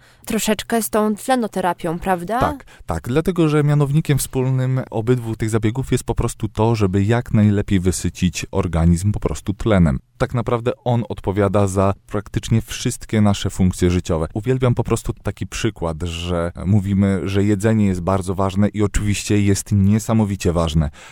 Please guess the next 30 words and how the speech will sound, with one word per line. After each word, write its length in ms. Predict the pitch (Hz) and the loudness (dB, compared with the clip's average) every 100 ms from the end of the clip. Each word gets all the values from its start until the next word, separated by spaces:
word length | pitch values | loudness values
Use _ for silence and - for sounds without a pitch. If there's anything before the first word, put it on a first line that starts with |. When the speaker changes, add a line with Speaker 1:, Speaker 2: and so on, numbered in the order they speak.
| 101 | -8
Speaker 2:
Aczkolwiek 380 | - 120 113 104 | -4 0 0 0
bez 160 | 107 | 0
jedzenia 320 | 104 98 117 120 | 0 0 0 0
jesteśmy 400 | - 113 107 101 | -2 -2 -2 -2
w 60 | |
stanie 440 | - 104 107 104 107 | -2 -2 2 2 0
przetrwać 560 | - 113 - 107 104 110 | -2 -4 -2 -2 0 0
nawet 340 | 107 110 - | 2 0 -4
trzydzieści 680 | - - 101 120 - - 98 | -8 -4 -2 -2 -4 -8 0
dni. 240 | 95 90 - | 2 2 0
Picie 240 | - 123 113 | -8 -2 0
wody 320 | 113 110 123 - | 2 0 -4 -4
również 580 | 110 107 123 107 90 - | -2 2 2 2 0 -2
jest 200 | 101 - | -8 -2
niesamowicie 680 | 110 110 117 113 110 110 107 | 0 0 2 2 2 0 2
ważne 320 | 101 98 101 | 2 2 2
dla 160 | 95 98 | 2 2
naszego, 580 | 98 - 95 95 95 - - - 92 | 2 0 -4 0 0 -2 -12 -6 -2
dla 120 | 95 | 2
naszego 320 | 95 - 95 92 | 2 2 -2 -2
zdrowia 300 | 95 101 95 | -2 0 -2
i 40 | |
oczywiście 480 | 92 90 92 - 87 | -2 -6 -6 -6 -4
dobrej 420 | 95 104 90 82 | 2 0 0 -4
wody. 280 | 78 76 80 | -6 -8 -10
Tutaj 260 | - 78 | -6 -6
też 200 | - 90 | -2 -4
to 100 | - | -2
trzeba 380 | 87 - 82 85 | -2 0 0 0
podkreślić 800 | - - - 90 - 101 101 | -2 -6 0 -2 0 -4 -6